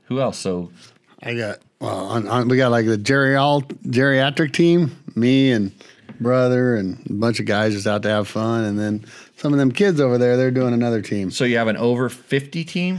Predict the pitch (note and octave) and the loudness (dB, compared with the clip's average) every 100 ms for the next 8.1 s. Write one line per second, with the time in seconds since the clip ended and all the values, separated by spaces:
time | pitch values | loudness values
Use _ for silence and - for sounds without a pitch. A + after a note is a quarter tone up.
0 | E3 A#2 A#2 A2 A#2 G#2+ C#3+ D3 D#3+ D#3+ | -2 0 0 -2 -2 0 2 2 2 2
1 | C3+ C#3+ C3+ B2+ A#2+ - A#2+ A#2+ A#2 G#2+ | 2 2 2 4 2 0 0 0 0 2
2 | C3 D#3+ E3+ D#3 D#3+ - C3+ B2+ A2+ - | 2 4 2 2 0 2 2 2 0 -2
3 | G3+ F#3+ F3 D#3 D#3 D3 D3+ D3+ C#3+ A#2+ | 0 2 2 4 2 2 2 2 2 2
4 | A#2 A#2+ A2+ A#2 A2 G#2 G2 G2+ G#2 - | 2 2 0 0 0 -2 -4 -8 -6 -6
5 | G#2+ - F#2 F#2+ E2+ - - - - _ | -8 -6 -4 -4 -6 -12 -18 -16 -16 _
6 | - - F#2+ F#2 F#2+ F#2 F#2 C3+ D3 C3+ | -14 -6 -4 -2 -4 -2 0 2 2 2
7 | D3+ C3+ C3+ C3+ B2+ A#2+ A#2 A#2+ A#2+ A2 | 2 2 2 4 2 2 2 2 2 2